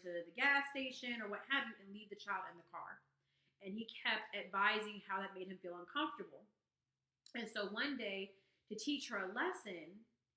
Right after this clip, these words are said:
he made her think that he kidnapped the child out of the car. She lost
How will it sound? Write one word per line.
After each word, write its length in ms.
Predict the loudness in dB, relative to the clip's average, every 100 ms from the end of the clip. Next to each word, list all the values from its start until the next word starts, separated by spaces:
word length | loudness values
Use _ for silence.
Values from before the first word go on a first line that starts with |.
| _ _ _ _ _ _
he 680 | -2 0 0 -2 -4 -8 -16 _ _ _ _ _ _ _ _
made 340 | 0 4 4 4
her 240 | 2 0
think 240 | -4 -6 -6 -6
that 160 | -6 -6
he 160 | -10
kidnapped 500 | -8 -4 -2 -2 -4
the 60 | -6
child 320 | -2 0 2 0
out 160 | -4 -6
of 20 |
the 60 | -10
car. 300 | -12 -12 -16 _ _ _ _ _ _ _ _ _ _ _ _ _ _ _ _
She 340 | -6 2 4 4
lost 340 | 4 4 2